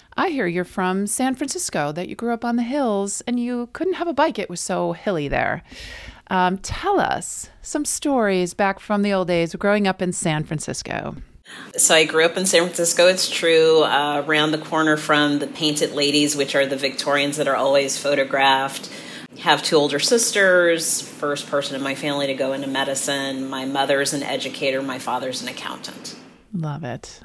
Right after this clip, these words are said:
Speaker 1: love it. So then the story goes that you found your way to Harvard. So how does one who grows up on the hills of San Francisco find her way to Harvard,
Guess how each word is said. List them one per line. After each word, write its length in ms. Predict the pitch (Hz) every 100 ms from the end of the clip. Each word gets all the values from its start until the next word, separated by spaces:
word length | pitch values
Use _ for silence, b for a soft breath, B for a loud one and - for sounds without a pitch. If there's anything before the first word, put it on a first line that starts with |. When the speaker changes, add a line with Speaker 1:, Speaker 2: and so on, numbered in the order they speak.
| -
Speaker 1:
love 240 | 175 170
it. 380 | 151 - - - B B B B B B -
So 240 | - 214
then 220 | 190 254 466 466
the 80 | 269
story 400 | - 220 185 175
goes 520 | 160 156 160 294 320
that 260 | 214 196 -
you 80 | 202
found 320 | - 330 415
your 100 | 247
way 160 | 226
to 80 | 226
Harvard. 640 | - - 226 156 131 -
So 140 | - 202
how 400 | - 247 262 269
does 340 | 233 220 196
one 520 | 180 190 180 180 202 202 b -
who 120 | 262
grows 280 | 254 262 247
up 140 | 226
on 120 | 208
the 60 | 208
hills 380 | 208 247 226 190
of 100 | 175
San 200 | - 139
Francisco 680 | 143 - 139 - 123 165 180 b b b b
find 360 | - - 247 269
her 120 | 240
way 140 | 214 202
to 120 | 190
Harvard, 580 | - 170 160 170 202